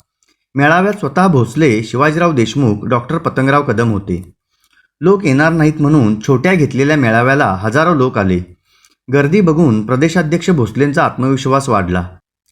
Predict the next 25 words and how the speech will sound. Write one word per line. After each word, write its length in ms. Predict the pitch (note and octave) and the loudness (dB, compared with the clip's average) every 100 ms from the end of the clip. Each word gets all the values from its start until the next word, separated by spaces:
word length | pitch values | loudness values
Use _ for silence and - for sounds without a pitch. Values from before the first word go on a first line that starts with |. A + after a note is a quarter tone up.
| - | -2
आणि 140 | F3+ | 0
त्याच 320 | F#3 D#3+ F3 | 2 0 0
मेळाव्यात 440 | D#3+ C3+ C#3 C#3 G#2 | 0 0 2 0 0
त्यांनी 320 | - C#3 F#3+ | -2 0 2
जाहीर 300 | D3 B2+ D3+ - | 4 2 0 0
केलं 180 | A#2+ B2+ | 0 0
की 400 | D3 G#2 G2+ - | 0 0 -2 -4
प्रकाश 300 | C3+ E3+ G3 | -2 0 0
बापू 260 | E3+ D3+ E3 | 0 -2 -2
पाटील 360 | C#3 B2 D#3 | -2 -2 0
यांना 380 | C3+ C#3 A2+ G2+ | 0 2 0 -2
जर 180 | A#2 F3 | -2 -2
कोणी 260 | D#3 C3+ | 2 2
पाडलं 480 | D#3+ C3 G#2 B2 G2 G2 - - - | 2 0 0 0 0 -4 -16 -20 -2
तर 100 | F3+ | 2
मी 140 | F3+ F#3+ | 4 4
त्या 180 | F#3+ | 2
विजेत्याच्या 540 | F#3+ C3 D3+ E3 D#3+ E3 | 2 2 0 0 0 0
घरात 300 | B2 C#3 G#2+ - | 2 2 0 0
पाणी 240 | C3 C3 D#3+ | 0 2 0
भरायला 400 | A#2+ A#2 B2 G#2+ | 2 2 2 2
राहीन. 340 | F#2+ E2+ F#2 - _ _ _ _ | 0 -2 -6 -20 _ _ _ _
आणि 240 | G#2 D3 F3+ | -2 2 4
या 80 | F#3+ | 4
निवडणुकीत 680 | C3 C3+ D#3 D3+ E3+ G#2+ | 2 2 0 0 0 0